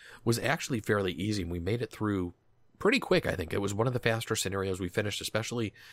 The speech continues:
entering into the fourth scenario set. We were kinda surprised that we were able to knock it out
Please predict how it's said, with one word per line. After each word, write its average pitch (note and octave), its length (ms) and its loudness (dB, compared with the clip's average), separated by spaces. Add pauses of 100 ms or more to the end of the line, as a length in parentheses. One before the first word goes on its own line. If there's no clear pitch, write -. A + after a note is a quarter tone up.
(360)
entering A2 380 4
into G#2 320 -2
the F2 100 -2
fourth F#2+ 240 2
scenario F#2 300 -2
set. F#2+ 200 -4
We F2 100 -2
were E2+ 100 0
kinda G2+ 220 0
surprised F#2+ 460 0
that F2 100 -2
we E2+ 80 -4
were F2+ 100 4
able F2 180 2
to E2+ 160 -6
knock F#2+ 220 0
it G2+ 60 -2
out F#2 240 2